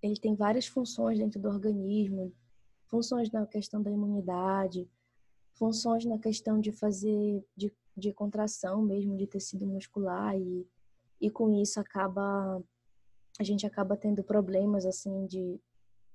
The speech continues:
com menor contração de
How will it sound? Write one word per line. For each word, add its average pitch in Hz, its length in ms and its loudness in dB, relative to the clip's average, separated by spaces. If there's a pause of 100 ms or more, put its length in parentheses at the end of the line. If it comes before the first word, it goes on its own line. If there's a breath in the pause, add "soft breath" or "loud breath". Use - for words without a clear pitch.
(160)
com 214 220 0
menor 214 320 4
contração 220 760 0 (440)
de 190 420 -2